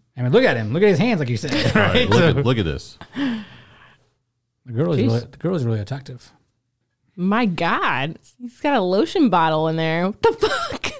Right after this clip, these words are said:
Speaker 2: It's still coming.
Speaker 1: How do you come so much? And look at her. She's freaked out about it now, or she's,
Speaker 3: Right,
Speaker 1: like,
Speaker 3: she's
Speaker 1: so
Speaker 3: like, "No,
Speaker 1: dis-
Speaker 3: okay,
Speaker 2: They
Speaker 3: I
Speaker 2: have,
Speaker 3: can't breathe."
Speaker 2: they have a bunch of videos like this.
Speaker 1: How does he come so
Speaker 3: That's
Speaker 1: much?
Speaker 3: insane.
Speaker 2: I don't know if he stores up for, like, a week. I don't know.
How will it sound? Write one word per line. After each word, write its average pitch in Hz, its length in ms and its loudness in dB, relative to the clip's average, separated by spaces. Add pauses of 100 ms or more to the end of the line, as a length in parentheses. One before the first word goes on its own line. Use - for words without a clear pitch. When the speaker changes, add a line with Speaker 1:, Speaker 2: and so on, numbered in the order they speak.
(160)
Speaker 2:
It's 147 160 2
still 233 280 2
coming. 240 560 2
Speaker 1:
How 180 180 0
do 269 80 4
you 262 140 4
come 190 240 2
so 151 160 2
much? 120 240 0
And 143 100 2
look 208 140 4
at - 20 6
her. 160 80 4
She's 170 180 0
freaked - 280 0
out 160 160 4
about 123 180 2
it 113 60 -4
now, 117 240 0
or 120 160 4
she's, 233 100 2
Speaker 3:
Right, 233 140 4
Speaker 1:
like, - 100 4
Speaker 3:
she's 285 80 -2
Speaker 1:
so 220 220 4
Speaker 3:
like, - 120 6
"No, - 200 4
Speaker 1:
dis- - 80 2
Speaker 3:
okay, 240 180 0
Speaker 2:
They 160 80 4
Speaker 3:
I - 60 4
Speaker 2:
have, 214 80 4
Speaker 3:
can't 226 200 2
breathe." 202 380 2
Speaker 2:
they 160 60 4
have 220 180 2
a 196 80 4
bunch 160 240 0
of 131 120 2
videos 123 380 -2
like 62 200 -14
this. - 420 -20
Speaker 1:
How - 160 -2
does 202 140 4
he 190 80 0
come 160 200 2
so 135 160 -2
Speaker 3:
That's - 300 -2
Speaker 1:
much? 254 80 2
Speaker 3:
insane. 247 840 -2
Speaker 2:
I 120 80 2
don't 143 160 4
know 143 100 4
if 135 80 0
he 110 140 0
stores 107 400 2
up 104 100 -2
for, 104 120 -4
like, 90 180 0
a 80 40 0
week. 92 600 -6 (600)
I 104 140 0
don't 123 160 0
know. 104 320 -4